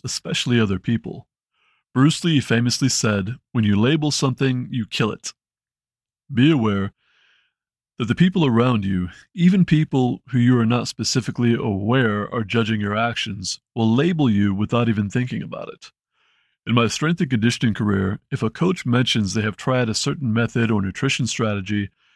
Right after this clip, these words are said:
and gotten results with it, they can get labeled as a low volume guy, a low fat guy, a high fat guy,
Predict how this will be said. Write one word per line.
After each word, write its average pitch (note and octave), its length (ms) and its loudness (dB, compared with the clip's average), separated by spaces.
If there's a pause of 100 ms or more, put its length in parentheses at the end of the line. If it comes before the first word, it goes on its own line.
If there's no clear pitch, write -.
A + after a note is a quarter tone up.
(180)
and A2 140 0
gotten B2+ 240 0
results A2+ 440 0
with G#2+ 160 -4
it, G2+ 200 -4 (440)
they A2 260 2
can E3 140 0
get D3+ 120 0
labeled A#2+ 380 2
as G2 420 -2 (200)
a - 20 -4
low G2+ 200 0
volume A2+ 400 0
guy, A2 460 0 (120)
a - 80 -8
low G2 180 -4
fat B2 340 -2
guy, G#2+ 460 -4
a - 120 -12
high D3+ 200 0
fat D3 320 -4
guy, C3 360 0